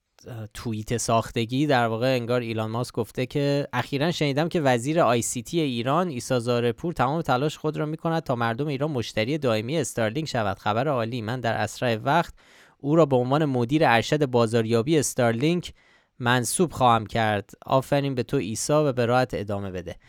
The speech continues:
کسی که این توییت رو منتشر کرده در ادامه نوشته هشتگ شوخی، یعنی که در واقع سعی، خواسته شوخی بکنه، ولی خب این بسیار بیشتر از یه شوخی پخش شد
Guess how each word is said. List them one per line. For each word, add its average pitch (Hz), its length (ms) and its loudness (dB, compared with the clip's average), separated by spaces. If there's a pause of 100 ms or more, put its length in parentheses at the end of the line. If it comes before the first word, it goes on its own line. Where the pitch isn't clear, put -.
(300)
کسی 202 280 2
که 226 80 4
این 226 120 2
توییت 220 340 2
رو 214 100 8
منتشر 202 480 6
کرده 196 560 6 (260)
در 147 220 2
ادامه 156 320 4
نوشته 180 380 2
هشتگ 190 500 4
شوخی، 120 540 -4 (280)
یعنی 143 340 -2
که 170 360 4
در 135 180 6
واقع 135 240 0 (300)
سعی، 160 480 2
خواسته - 580 2
شوخی 190 340 0
بکنه، 156 440 6
ولی 165 360 4
خب 175 120 0
این 185 400 -2 (520)
بسیار 156 600 6
بیشتر 165 400 4
از 143 180 0
یه 131 80 -4
شوخی 123 540 -8 (540)
پخش 127 320 6
شد 123 480 4